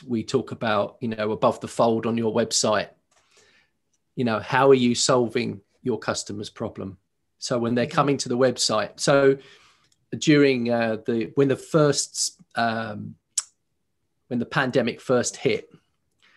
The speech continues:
Speaker 1: everybody was like, "What do we do now? What do we do now?" And Donald was front and center, straight out there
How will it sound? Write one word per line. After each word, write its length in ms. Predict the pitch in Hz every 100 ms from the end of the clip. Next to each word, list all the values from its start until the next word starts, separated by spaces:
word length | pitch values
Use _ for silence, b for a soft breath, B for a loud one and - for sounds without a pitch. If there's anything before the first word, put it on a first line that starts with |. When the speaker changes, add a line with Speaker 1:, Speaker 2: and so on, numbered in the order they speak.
| b b _
Speaker 1:
everybody 500 | 147 135 135 123 117 110
was 260 | 110 110
like, 140 | 104 -
"What 60 | 143
do 40 |
we 80 | 135
do 180 | 127 123
now? 200 | 120 104
What 140 | 131
do 60 | 135
we 100 | 123
do 200 | 127 120
now?" 340 | 123 110 107 -
And 240 | 113 113
Donald 560 | 160 165 113 117 139 - _
was 220 | 135 127 -
front 360 | - 160 139
and 140 | 113 120
center, 580 | - 131 127 - 107 107
straight 500 | - - 151 139 131
out 280 | 127 -
there 360 | 110 104 110 98